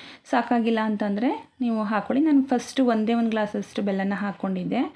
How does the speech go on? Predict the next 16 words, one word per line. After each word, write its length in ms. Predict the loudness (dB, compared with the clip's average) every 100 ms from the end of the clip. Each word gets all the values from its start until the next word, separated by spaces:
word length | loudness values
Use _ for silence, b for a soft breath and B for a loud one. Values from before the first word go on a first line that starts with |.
| b b b b b b _ 0
ಆ, 180 | 2
ನಂತರ 440 | 4 6 6 6 6 4
ನಾನು 420 | 6 6 4 2
ಸಾಕಾಗಿಲ್ಲ 560 | 0 0 0 0 0
ಅಂತ 240 | 0 -2 -4
ಹೇಳಿ 240 | -2 -2
ಅರ್ಧ 340 | 0 0 2 0
ಗ್ಲಾಸ್ 240 | 0 -2 -2
ಮತ್ತೆ 260 | -4 -4
ಹಾಕೋತಾ 440 | -4 -4 -6 -4 -6
ಇದ್ದೀನಿ. 340 | -4 -4 -4 B B B B
ಒಟ್ಟು 340 | -2 -2 -2 0
ಇಲ್ಲಿ 260 | 4 4
ಎರಡು 400 | 4 2 2 2
ಗ್ಲಾಸ್ 320 | 4 4 2 2
ರಾಗಿಗೆ 760 | 2 2 0 -2 -2 -2 -4